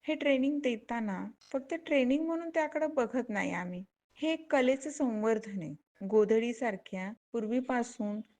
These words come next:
जे आपल्या संस्कृतीचा भाग बनलेली आहे, अशा कलेचं संवर्धन करतोय आपण. यातून विचारांची देवाणघेवाण होतीये आणि एक सेल्फ इंडिपेंडंट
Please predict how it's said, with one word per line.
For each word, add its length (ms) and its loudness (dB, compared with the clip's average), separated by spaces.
जे 60 0
आपल्या 240 0
संस्कृतीचा 720 -2
भाग 380 0
बनलेली 680 0
आहे, 80 0
अशा 320 -4
कलेचं 400 2
संवर्धन 640 2
करतोय 440 -2
आपण. 400 -6
यातून 240 0
विचारांची 600 0
देवाणघेवाण 880 4
होतीये 580 -2
आणि 280 -2
एक 180 -2
सेल्फ 420 0
इंडिपेंडंट 960 2